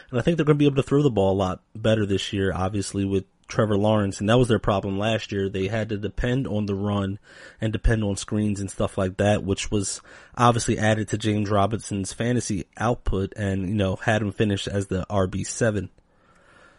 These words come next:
Thirteen, I have Darrell Henderson. I think he's gonna have a great year, obviously, as the bell cow for them. He shared the backfield last year with Cam Akers and Malcolm Brown, so there was three guys that they were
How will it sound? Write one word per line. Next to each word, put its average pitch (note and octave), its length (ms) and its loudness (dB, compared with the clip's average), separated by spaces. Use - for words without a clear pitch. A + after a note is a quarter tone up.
Thirteen, A3+ 440 6
I G3 80 6
have D#3 440 4
Darrell A#2+ 320 6
Henderson. G2+ 580 0
I G#2+ 60 2
think - 360 0
he's C#3 260 -2
gonna C3 180 6
have A#2 120 6
a G#2+ 40 2
great A2 260 4
year, G#2 280 4
obviously, G2+ 480 2
as G2 160 2
the G2 160 0
bell A2 260 4
cow C3+ 240 4
for B2+ 140 0
them. C3+ 280 2
He D#3+ 120 4
shared A3 340 4
the E3+ 80 6
backfield A2 540 4
last G#2 380 2
year G#2 160 4
with F#2+ 180 0
Cam G#2+ 300 0
Akers G2+ 380 -2
and A2 280 2
Malcolm G#2 380 2
Brown, G#2+ 360 4
so G#2+ 160 0
there A#2 140 2
was A#2+ 120 2
three C#3+ 240 4
guys A2 340 6
that F#2 160 -2
they G#2 80 2
were G2+ 240 0